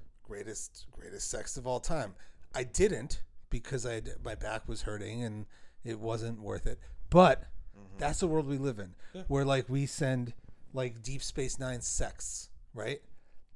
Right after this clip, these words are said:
Speaker 1: It wasn't always like that, and I think a lot of kids don't understand.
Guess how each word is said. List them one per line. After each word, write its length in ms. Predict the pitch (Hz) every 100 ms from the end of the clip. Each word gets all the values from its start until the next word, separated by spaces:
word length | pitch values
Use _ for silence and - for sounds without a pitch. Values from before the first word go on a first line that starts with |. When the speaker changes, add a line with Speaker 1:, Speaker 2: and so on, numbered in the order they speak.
| - - - - - -
Speaker 1:
It 80 | -
wasn't 320 | 175 185 180
always 260 | 175 170 151
like 200 | 202 214
that, 140 | 208
and 140 | 160 160
I 60 |
think 240 | 151 185 185
a 40 |
lot 240 | 151 139
of 120 | 147 -
kids 340 | 175 151 -
don't 220 | 135 135
understand. 580 | 147 151 - 135 135